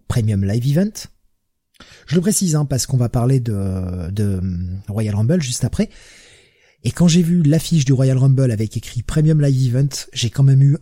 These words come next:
un peu envie de me crever les yeux. Le match pour le titre Impact World, euh, masculin, c'était un three-way entre Matt Cardona,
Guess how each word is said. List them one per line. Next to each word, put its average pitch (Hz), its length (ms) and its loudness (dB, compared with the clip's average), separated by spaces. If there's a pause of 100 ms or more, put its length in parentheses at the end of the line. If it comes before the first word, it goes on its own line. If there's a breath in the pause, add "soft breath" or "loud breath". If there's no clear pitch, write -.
(100)
un 160 100 2
peu 151 160 0
envie 127 160 2
de 123 60 2
me 123 60 2
crever 117 200 -6
les 101 200 -8
yeux. 87 100 -12 (1800 loud breath)
Le 294 520 0
match 247 400 -2
pour 208 420 2
le 165 260 4
titre - 460 -2 (140)
Impact - 760 -2
World, 143 580 2
euh, 92 120 -6
masculin, 139 760 -2
c'était 147 400 -2
un 95 100 -4
three-way 180 640 0 (300 soft breath)
entre 101 240 -8
Matt 117 260 -4
Cardona, 131 540 -2